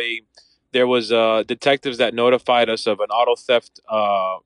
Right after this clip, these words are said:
operation or a known ring in the area of eight twenty-six and, uh, forty-second Avenue. And, uh,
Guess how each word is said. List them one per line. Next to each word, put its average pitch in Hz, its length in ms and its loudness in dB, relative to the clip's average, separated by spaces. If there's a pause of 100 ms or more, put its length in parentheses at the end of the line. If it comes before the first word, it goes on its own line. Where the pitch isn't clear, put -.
(260)
operation 113 720 0
or 104 200 -2
a 104 120 -8
known 117 600 2
ring 123 220 2
in 110 80 0
the 107 160 -2
area 120 140 8
of 104 80 6
eight 113 120 0
twenty-six - 760 0 (520)
and, 110 280 2
uh, 104 200 4
forty-second 113 640 2
Avenue. 113 400 2
And, 98 200 -4 (400)
uh, 110 260 2